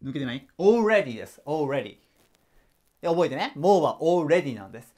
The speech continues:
で、このalreadyの使う場所が大事で、これはね、ここに入ります。つまり、have already過去分詞となるんです。だから、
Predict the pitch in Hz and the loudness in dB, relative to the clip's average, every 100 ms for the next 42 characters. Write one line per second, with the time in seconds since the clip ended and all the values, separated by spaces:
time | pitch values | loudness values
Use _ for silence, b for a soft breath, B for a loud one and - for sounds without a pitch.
0 | b b 180 175 - - 208 247 220 - | b b 0 0 -2 -8 -2 2 2 4
1 | 208 254 311 277 254 277 214 160 160 - | 8 10 10 6 4 4 2 0 -4 -4
2 | - 285 262 180 - 208 196 262 247 240 | -2 4 4 4 2 2 2 0 2 2
3 | 226 170 147 123 95 _ _ _ - 214 | 0 -2 -2 -2 -6 _ _ _ -4 -2
4 | 220 202 165 110 _ _ _ - 202 196 | -2 -2 -4 -8 _ _ _ -4 -2 2
5 | 226 208 185 165 135 127 - - _ _ | 2 2 0 0 -2 -4 -10 -20 _ _
6 | _ _ _ _ _ _ - 208 196 190 | _ _ _ _ _ _ -8 -4 -2 -4
7 | _ _ - 269 247 185 202 - _ _ | _ _ 0 2 4 4 2 -4 _ _
8 | - 202 240 269 226 202 226 226 247 262 | 0 6 6 6 2 2 2 0 -4 -8
9 | - 175 - 185 156 180 143 269 - 139 | -8 -8 0 0 0 -2 -4 -6 -4 -6
10 | 120 98 - - _ _ _ _ _ _ | -8 -12 -20 -20 _ _ _ _ _ _
11 | _ 277 294 233 233 190 - | _ 4 4 6 6 4 2